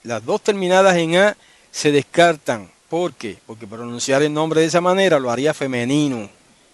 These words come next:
¿Eh? Decir Yahweh o decir Yehweh hace el nombre femenino.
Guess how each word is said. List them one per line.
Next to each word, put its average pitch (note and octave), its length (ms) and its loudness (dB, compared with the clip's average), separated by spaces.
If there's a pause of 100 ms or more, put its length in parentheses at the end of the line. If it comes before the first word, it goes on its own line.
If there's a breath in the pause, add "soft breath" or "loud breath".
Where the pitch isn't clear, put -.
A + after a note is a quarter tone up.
(140)
¿Eh? C#3+ 340 -2 (140)
Decir D#3 400 2
Yahweh D3 640 0 (440 loud breath)
o G#2 120 -12
decir C#3+ 420 0
Yehweh C#3 500 2 (380 soft breath)
hace C3+ 360 0
el A#2+ 180 -4
nombre C#3+ 360 -2
femenino. A2 760 -4